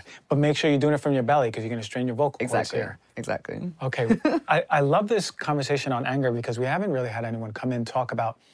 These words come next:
Speaker 1: such a raw primary emotion
Speaker 2: Mm-hmm.
Speaker 1: that people feel every day.
Speaker 2: Mm-hmm.
Speaker 1: This should be talked about. There should be institutes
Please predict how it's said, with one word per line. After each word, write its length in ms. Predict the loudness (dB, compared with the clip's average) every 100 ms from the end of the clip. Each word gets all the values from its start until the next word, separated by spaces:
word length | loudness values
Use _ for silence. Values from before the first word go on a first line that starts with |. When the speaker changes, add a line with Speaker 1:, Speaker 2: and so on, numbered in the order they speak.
| _ _ _ _ -4
Speaker 1:
such 240 | -2 0
a 40 |
raw 520 | 2 4 6 6 2 -2 _ _ _ _ _ _ -18 -10
primary 840 | 0 4 6 4 2 -4 -10 -16 _ _ -4
emotion 480 | 2 4 2 0 -6
Speaker 2:
Mm-hmm. 600 | -12 _ _ _ _ 2
Speaker 1:
that 240 | 2 0
people 220 | -6 -4
feel 380 | 0 2 2 2 _ _ -8
every 240 | -2 0
day. 360 | 2 2 0 -6
Speaker 2:
Mm-hmm. 240 | -8 -6 -8 -10 _
Speaker 1:
This 140 | -2 0
should 140 | 2
be 80 | 2
talked 300 | 2 0 2
about. 260 | 2 2 0
There 100 | -2
should 180 | 0
be 160 | -2 -4 0
institutes 680 | 0 2 0 2 -2 -2